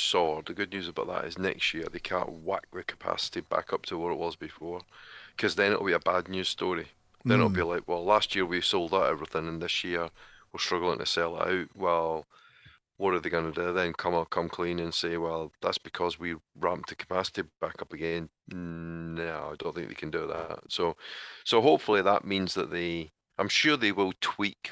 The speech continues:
Speaker 1: the capacity, but hopefully it's a tweak and not back to what it was, what it was getting to be before covid. 'Cause it was still an expensive event even before covid. It wasn't as
Speaker 2: Yeah.
Speaker 1: expensive, but I mean, for a family of four, you were probably still spending four or five hundred dollars.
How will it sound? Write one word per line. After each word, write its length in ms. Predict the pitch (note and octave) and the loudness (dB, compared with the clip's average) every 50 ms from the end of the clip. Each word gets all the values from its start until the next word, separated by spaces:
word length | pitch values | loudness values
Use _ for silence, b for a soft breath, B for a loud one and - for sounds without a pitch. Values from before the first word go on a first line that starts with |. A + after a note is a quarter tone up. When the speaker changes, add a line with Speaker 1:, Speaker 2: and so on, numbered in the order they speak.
| - - | -12 -4
Speaker 1:
the 120 | - F2 | -4 -4
capacity, 720 | - - - - E2+ E2 E2+ E2+ - F2 - - E2+ E2 | -4 -4 -6 -4 -4 -4 -4 -4 -4 -6 -6 -6 -6 -6
but 140 | D#2 D#2+ D#2 | -6 -6 -4
hopefully 380 | E2 G2+ G#2 F#2 - - F2+ E2 | -2 -2 -2 -2 -2 -2 -2 0
it's 120 | - - | 0 -2
a 60 | - - | -4 -4
tweak 540 | - - - - F2+ F2 E2 - - - - _ | -6 -6 -4 -2 -4 -4 -4 -6 -12 -14 -10 _
and 200 | E2 E2 E2 E2 | -8 -8 -6 -6
not 320 | E2 D#2+ D#2+ D#2+ D#2 - - _ _ b b b b b b b b b b _ _ - | -6 -4 -4 -4 -6 -8 -10 _ _ b b b b b b b b b b _ _ 0
back 240 | F2+ E2+ - - _ | 0 0 0 -4 _
to 140 | - F2+ D#2+ | -6 -6 -2
what 180 | D#2+ F2 E2+ | -2 -2 -2
it 100 | E2+ B1+ | -2 -2
was, 300 | - E2 D#2+ D#2 - - - _ _ | -4 -4 -4 -4 -4 -4 -6 _ _
what 100 | F#2+ D#2+ | -4 -4
it 60 | - | -4
was 100 | C#2+ - | -6 -6
getting 240 | - - - - - | -4 -4 -4 -4 -6
to 100 | - - D#2+ | -10 -10 -12
be 120 | F2 E2+ | -12 -14
before 440 | D#2 - E2+ - - F2 E2+ E2+ E2 - - | -12 -12 -14 -10 -6 -4 -2 -2 -4 -4 -6
covid. 460 | - F2+ F2 E2+ E2+ F2 F2+ E2+ - - - _ _ _ _ _ _ _ _ b b b b b b b _ _ _ _ | -6 -4 -4 -4 -4 -6 -6 -8 -10 -14 -16 _ _ _ _ _ _ _ _ b b b b b b b _ _ _ _
'Cause 160 | - C#3+ C3 | 0 0 2
it 40 | D3 | 2
was 100 | - - | 2 2
still 240 | - - - D4+ D3 C#3+ | 4 4 2 2 4 4
an 80 | - | 4
expensive 540 | A#2 G#2+ - - G#2 G#2+ A#2 A2 - G#2 F2+ | 4 4 4 4 4 4 4 2 0 -2 -2
event 400 | F#2+ E2+ F#2+ G#2+ G#2 G2+ F#2 F2+ | -2 0 2 2 2 2 2 0
even 180 | - G#2 F2+ E2+ | -2 -4 -6 -6
before 280 | F2+ F2+ - F#2 E2+ E2+ | -8 -6 -2 -2 -2 0
covid. 300 | - - G#2 F#2+ F2+ F2+ | 4 4 4 4 4 2
It 60 | E2 | 2
wasn't 260 | A#2 D3+ C3+ B2+ - - - | 0 0 0 0 -4 -6 -2
as 140 | - A#2 B2 | 2 6 6
Speaker 2:
Yeah. 80 | F#3+ B2 | 6 6
Speaker 1:
expensive, 640 | A#2 - - - - B1+ - - - G#2 G#2+ - - | 4 0 -4 -4 -4 -6 -4 -6 -4 -4 -6 -4 2
but 180 | - A2+ - - | 4 4 4 4
I 40 | |
mean, 240 | A2+ A#2+ A#2 A#2 A2 B B B B B B B B | 2 0 -2 -2 -4 B B B B B B B B
for 100 | - C#3 | -6 -6
a 40 | C3+ | -4
family 340 | - - E3 E3 D3+ C#3 G#2+ | 0 2 4 4 4 4 2
of 80 | G2 | 2
four, 240 | - - A#2+ G#2+ F#2+ | 2 4 6 6 6
you 100 | F#2 F#2+ | 6 4
were 100 | F#2+ G2+ | 0 -2
probably 280 | - - - - - A2+ | -2 -2 -4 -4 -2 -2
still 240 | - - C#3 D#3 C#3 | 0 2 2 2 2
spending 360 | - - G#2 F#2 F2+ F2 F2 | 0 0 0 0 2 0 -2
four 200 | - - G2 F#2 | 0 2 2 2
or 40 | F2+ | 4
five 200 | - F#2+ F#2 F2+ | 4 4 4 4
hundred 320 | F#2+ F#2 F2+ F2 F2 - | 4 2 0 -2 -2 2
dollars. 640 | - G#2 G#2 G2 - - F#2+ G2 G2+ - - - | 4 4 6 4 4 0 -2 -2 -2 -4 -4 -4